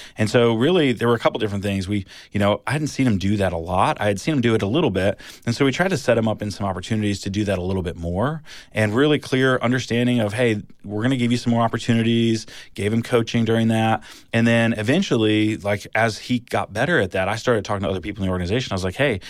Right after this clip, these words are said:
this guy's really good at high-level negotiations in the C-suite. He's not doing that a whole lot today, but I've seen him do it. I've watched him. He's been in some high-pressure stuff, and he handles it well." And so over time, we had a, a role, and I was his advocate, and I helped him get into that role.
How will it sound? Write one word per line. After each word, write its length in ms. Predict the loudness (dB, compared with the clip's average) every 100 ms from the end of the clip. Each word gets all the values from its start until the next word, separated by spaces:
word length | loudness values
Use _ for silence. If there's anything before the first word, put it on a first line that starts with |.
| -18 -20 -4
this 180 | -4 -2
guy's 240 | -2 0
really 240 | 2 2 2
good 580 | 0 2 4 2 0 0
at 300 | 0 0 -2
high-level 460 | -6 -2 0 0 0
negotiations 640 | 0 -2 -2 -2 -2 -6 -6
in 80 |
the 60 | -4
C-suite. 520 | -2 -2 0 -2 -2 -6 -16
He's 120 | -8 -4
not 200 | -2 0
doing 220 | 2 4
that 160 | 2
a 40 | 0
whole 160 | 0
lot 220 | 0 0 -2
today, 560 | 0 2 2 0 -2 -6 -16 -8
but 100 | -4
I've 80 | -4
seen 220 | 0 2
him 100 | 4
do 200 | 4 4
it. 160 | 4 4
I've 140 | 0 -4
watched 400 | -2 -2 -2 0
him. 240 | 0 0
He's 120 | -4
been 140 | -4 -4
in 60 |
some 140 | -4 -2
high-pressure 420 | -4 -4 -6 -4
stuff, 240 | -2 -2
and 80 | -2
he 60 | -4
handles 300 | 0 0 0
it 80 | 2
well." 360 | 4 4 0 -6 -18 -6
And 100 | -2
so 300 | 2 2 2
over 280 | 0 0 0
time, 760 | -2 -8 -2 0 2 0 -2 -6
we 240 | -6 -4
had 320 | -4 -2 -2
a, 120 | -2 -6 -10
a 60 | -8
role, 520 | 0 2 4 4 0
and 260 | -2 -4 -2
I 80 | -2
was 140 | -2 -2
his 120 | 0
advocate, 480 | 0 -2 -4 -8 -6
and 100 | -2
I 100 | -2
helped 260 | -2 -4
him 60 | -8
get 260 | -4 -4
into 160 | -4 -4
that 140 | -2 2
role. 240 | 2